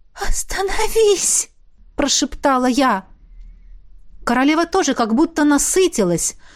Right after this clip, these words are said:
уперлась узкими ладонями в смуглую грудь, подалась назад. Джаф обнял её крепче,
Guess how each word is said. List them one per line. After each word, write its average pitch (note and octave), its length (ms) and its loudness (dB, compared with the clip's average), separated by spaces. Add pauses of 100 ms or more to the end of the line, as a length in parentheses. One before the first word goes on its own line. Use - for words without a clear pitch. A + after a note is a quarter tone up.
(120)
уперлась D4 720 2
узкими D#4 380 2
ладонями C#4 600 4
в B3 60 -4
смуглую C#4+ 520 4
грудь, D4 420 2
подалась A3+ 500 0
назад. C4+ 560 2 (760)
Джаф A#3 420 -2
обнял A#3 460 2
её A3+ 180 2
крепче, - 600 0